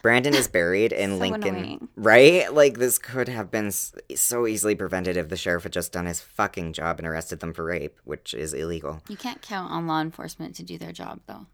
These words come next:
Speaker 1: No, especially
Speaker 2: Sometimes you gotta
Speaker 1: not.
Speaker 2: go vigilante.
Speaker 1: Yeah, honestly. <laughs> And, like,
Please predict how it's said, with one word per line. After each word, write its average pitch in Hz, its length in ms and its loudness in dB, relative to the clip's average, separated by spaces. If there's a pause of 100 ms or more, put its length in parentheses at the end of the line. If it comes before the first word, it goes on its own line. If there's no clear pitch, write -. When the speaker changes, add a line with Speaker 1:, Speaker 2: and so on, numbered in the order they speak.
(100)
Speaker 1:
No, 104 560 4
especially 90 100 -2
Speaker 2:
Sometimes 101 460 2
you - 40 -2
gotta 180 200 2
Speaker 1:
not. 175 60 -6
Speaker 2:
go 170 100 -2
vigilante. 165 760 -10 (280)
Speaker 1:
Yeah, 120 400 12 (160)
honestly. 107 760 2
<laughs> - 100 -4
And, 117 280 2
like, 120 300 6